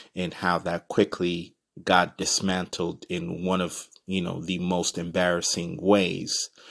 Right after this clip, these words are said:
Um, that blew up right in the face of the F I A leadership and the institution. Um, and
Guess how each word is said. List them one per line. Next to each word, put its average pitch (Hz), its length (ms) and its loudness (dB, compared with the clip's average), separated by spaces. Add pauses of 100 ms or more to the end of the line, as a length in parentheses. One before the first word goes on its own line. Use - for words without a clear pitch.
(480)
Um, 82 540 -2
that 87 260 2
blew 92 220 6
up 90 200 0
right 90 240 4
in 87 120 -4
the - 100 -4
face - 560 0
of 87 520 0
the 85 280 0
F - 180 0
I 92 120 2
A 87 120 0
leadership 87 720 -2
and 98 260 2
the 87 100 0
institution. 87 920 -4 (240)
Um, - 540 -6 (720)
and 92 440 2